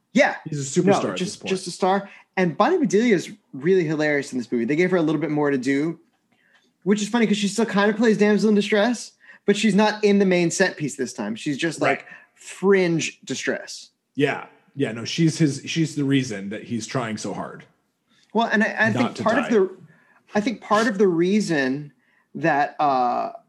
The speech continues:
Speaker 1: this story is so successful is because it's also based on a novel. There's not a second, uh, Die Hard novel, or, you know, that character is not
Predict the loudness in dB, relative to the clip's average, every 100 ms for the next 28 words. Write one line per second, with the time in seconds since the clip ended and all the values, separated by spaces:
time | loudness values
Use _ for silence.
0 | _ _ _ _ _ _ -6 -2 -2 -4
1 | -14 -14 -12 -2 0 2 2 0 -4 -6
2 | -8 -6 -4 -4 -4 -4 -4 -6 -6 -4
3 | -2 -2 0 -2 -2 -2 -4 -2 -4 -4
4 | -8 -12 -18 -20 _ -2 0 2 0 0
5 | 0 2 0 -2 -8 _ _ _ -2 0
6 | 0 -4 -10 _ _ _ _ 0 2 2
7 | 0 2 4 4 4 2 0 -4 _ _
8 | _ _ _ _ _ -4 -4 -2 0 2
9 | 2 0 2 0 2 0 2 0 0 -4